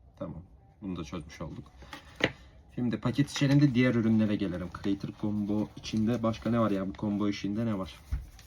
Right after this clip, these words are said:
Ha, evet. Bu herhangi bir yerde ayağını sabitlemek için şöyle ayaklığımız, tripod. Daha direkt altına geçebiliyorsunuz. E, bataryaların altında da zaten girişi var.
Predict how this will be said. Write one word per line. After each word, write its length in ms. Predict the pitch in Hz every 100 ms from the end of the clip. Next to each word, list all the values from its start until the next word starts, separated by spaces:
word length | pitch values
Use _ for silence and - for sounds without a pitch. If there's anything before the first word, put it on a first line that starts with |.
| - - - - - -
Ha, 260 | 151 - 117
evet. 400 | 104 92 - - -
Bu 220 | 120 117 113 -
herhangi 340 | - 104 107 101
bir 60 |
yerde 340 | 101 101 95 98 - - - - - - -
ayağını 440 | 98 95 95 95 101 - - -
sabitlemek 760 | - - 107 95 - 95 95 90
için 320 | - - 107 113 - - - - - - - - - - - - - - - - - - - _ _ _ - - -
şöyle 340 | - 82 78 80 98 110 - - - - - _ - - _ - _ - - -
ayaklığımız, 800 | - 87 80 - 82 78 85 - _ _ _ - - - -
tripod. 360 | - 78 78 - - - - _ - - - - - - _ - - -
Daha 200 | - 160
direkt 200 | 82 -
altına 280 | 87 - 85
geçebiliyorsunuz. 640 | 87 - - 90 76 107
E, 220 | - 76
bataryaların 480 | 78 92 95 90 90
altında 320 | 87 85 90
da 100 | 87
zaten 280 | 82 82 87
girişi 340 | 85 80 - 92
var. 140 | 143